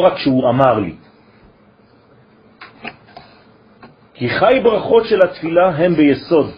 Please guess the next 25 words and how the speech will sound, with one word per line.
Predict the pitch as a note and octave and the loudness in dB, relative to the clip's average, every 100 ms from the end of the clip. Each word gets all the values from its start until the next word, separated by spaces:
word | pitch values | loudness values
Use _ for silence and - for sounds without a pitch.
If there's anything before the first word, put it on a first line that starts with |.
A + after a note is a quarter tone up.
| - | -8
המושך | C3 D#3 D#3 - - A#3+ A3+ | -2 0 0 -2 0 0 0
את | G#3+ | 0
השפע | F#3+ - - G#3+ G#3+ F#3+ | 0 0 0 2 4 2
מן | F3+ E3+ | 2 2
הדעת, | D#3+ A#2+ D3+ E3 G#3+ - - | 0 2 2 4 2 -4 -8
תשימו | F#3 C#4 C#4+ | -4 -2 2
לב, | B3 | 2
הנה, | G3+ G#3+ F3+ - _ _ _ _ _ _ - | 0 -6 -10 -16 _ _ _ _ _ _ -20
דרך | - G3 B3+ C4 C4 - | -2 2 4 4 2 -2
שמונה | - F3+ G#3 G#3+ B3 | -10 -4 -2 2 4
עשרה | B3+ - A3+ B3 | 2 0 0 0
חוליות | - A3+ A3+ A#3 A#3 | 0 -2 2 4 4
שבשדרה, | A#3 A3 G3+ G3 F3+ F#3+ F3+ - - _ _ _ _ _ _ _ _ _ | 2 2 0 -2 -2 2 2 0 -12 _ _ _ _ _ _ _ _ _
ומאיר | D3 E3 E3 E3 G#3+ A#3 G3 G3 | 2 2 4 0 0 0 2 4
הארתם | D#3+ D3+ C#3+ E3 D#3 | 4 2 2 2 2
למלכות | D3 C#3+ C3+ - A2 - _ _ _ _ _ A#2 | 0 0 -2 -2 -10 -12 _ _ _ _ _ -2
ולעולם | C3+ A2 A2 A2+ | 2 2 2 -2
כולו. | A2+ F#2 E2+ - _ _ _ _ | -6 -12 -14 -20 _ _ _ _
זאת | - - - - - - - | -14 -14 -16 -18 -18 -16 -6
אומרת, | D3 D3+ | -2 0
אני | F3 | 2
הופך | F#3+ - G3+ F#3+ | 2 2 0 0
להיות | F3+ E3+ D3+ A#2 | 2 4 2 0
בזמן | B2+ D3+ F3 | 0 2 2
העמידה | E3 C#3 B2+ C3+ | 2 0 0 0